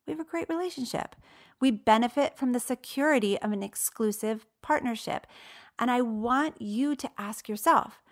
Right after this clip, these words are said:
are you treating your ideas and your dreams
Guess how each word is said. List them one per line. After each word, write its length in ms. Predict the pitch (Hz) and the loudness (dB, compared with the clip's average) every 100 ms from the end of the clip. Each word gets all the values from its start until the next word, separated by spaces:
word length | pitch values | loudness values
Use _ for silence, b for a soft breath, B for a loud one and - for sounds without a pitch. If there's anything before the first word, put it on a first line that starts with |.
| b b b - | b b b 2
are 140 | 233 | 2
you 380 | 226 240 339 403 | 2 0 0 0
treating 480 | - - 311 294 262 | -4 -4 0 4 4
your 260 | 247 302 320 | 4 2 2
ideas 720 | 214 185 170 80 - - - - | 0 -2 -6 -8 -12 -16 -14 -4
and 220 | 233 226 | 0 0
your 480 | 208 220 262 277 285 | 0 0 2 2 2
dreams 880 | 233 285 339 220 190 240 277 - | -2 0 2 2 2 0 -2 -6